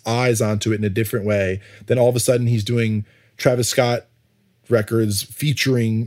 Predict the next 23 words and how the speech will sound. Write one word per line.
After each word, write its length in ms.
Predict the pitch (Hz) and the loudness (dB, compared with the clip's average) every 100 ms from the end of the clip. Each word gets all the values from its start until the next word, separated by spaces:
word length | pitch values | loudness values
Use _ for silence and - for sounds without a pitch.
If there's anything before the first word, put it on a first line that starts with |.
| 120 | -2
Drake, 420 | 113 131 127 123 | 0 2 2 0
which 160 | 131 123 | -2 2
are 240 | 117 104 - _ _ - | 0 0 -8 _ _ 0
amalgamations 800 | 131 139 139 135 139 131 143 127 | 2 4 4 4 2 2 2 0
of 120 | 110 | 2
three 160 | 135 | 2
different 300 | 143 135 131 | 2 2 0
beats, 300 | 107 147 - | 2 0 0
which 180 | 135 - | -2 0
change 440 | - 147 139 143 131 | 2 2 2 2 2
how 120 | 139 | 2
radio 640 | 120 127 135 143 135 135 | 2 2 2 2 4 4
sounds. 400 | 127 147 139 135 | 4 2 2 0
It's 160 | 127 - | -2 -2
the 80 | 117 | -2
first, 440 | 135 135 - - | 0 0 0 -4
like, 180 | 127 107 | -2 0
number 320 | 127 135 139 | 0 2 2
one 220 | 135 131 | 2 0
single 340 | 117 127 131 131 | -2 -2 0 2
to 120 | 120 | 2
ever 260 | 123 127 123 | 0 0 0
be 480 | 107 123 127 131 | 0 -2 -2 -4